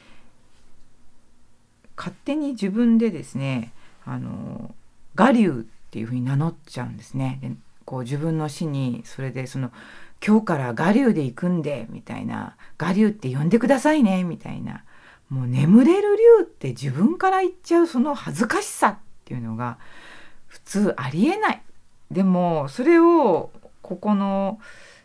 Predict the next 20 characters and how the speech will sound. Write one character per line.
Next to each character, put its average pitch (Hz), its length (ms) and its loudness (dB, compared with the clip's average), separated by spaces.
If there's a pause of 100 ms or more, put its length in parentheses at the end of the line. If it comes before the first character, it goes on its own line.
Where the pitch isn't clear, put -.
酒 190 300 -4
見 196 160 2
版 175 500 0
の 165 540 -2
孔 170 180 -2
明 135 220 -4
は - 100 -6
で - 140 -12
す - 80 -16
ね、 120 420 -4 (460)
も 117 480 -6
う - 60 -20 (560)
企 185 500 0
ん 135 40 -4
で 113 140 -2
や 113 120 -6
っ - 20 -8
て - 240 -14
い 92 80 -10
て、 - 420 -10